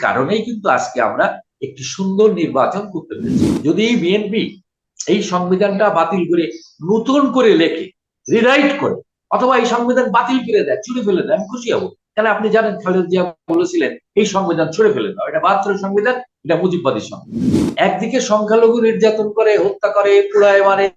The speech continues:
তাদের মাংস খাওয়ার অধিকার দেয় না, তাদের খাবার অধিকার দেয় না, আবার তারা একটা সংখ্যালঘু হাজির।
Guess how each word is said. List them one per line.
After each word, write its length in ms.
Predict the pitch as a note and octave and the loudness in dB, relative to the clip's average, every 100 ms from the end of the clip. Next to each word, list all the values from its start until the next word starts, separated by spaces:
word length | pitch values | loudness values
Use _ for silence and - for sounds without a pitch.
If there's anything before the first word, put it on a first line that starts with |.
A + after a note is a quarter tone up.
| G3 F#3+ | -8 -2
তাদের 240 | F#3 F#3+ | 0 0
মাংস 240 | F3 F#3 G3 | 0 0 -2
খাওয়ার 300 | F#3+ F#3+ F#3+ | 0 2 2
অধিকার 360 | F#3+ - - | 0 -2 0
দেয় 160 | F#3+ F#3 | 2 2
না, 100 | F#3+ | 2
তাদের 240 | F#3 F#3 G3 | 0 -2 -2
খাবার 240 | F3+ F#3 F#3+ | 0 2 2
অধিকার 320 | F3 G#3 G#3 | 0 0 0
দেয় 200 | F#3 D#3+ | 4 2
না, 200 | C#3+ D3 - _ | 2 -2 -10 _
আবার 240 | - B3+ C#4 C4+ | -2 2 2 4
তারা 180 | F3+ | 4
একটা 200 | D#3 D3 | 2 -2
সংখ্যালঘু 460 | - B2+ B2 A#2+ G#2 | -4 -4 -2 -2 -2
হাজির। 400 | A2 - - - | 0 0 0 0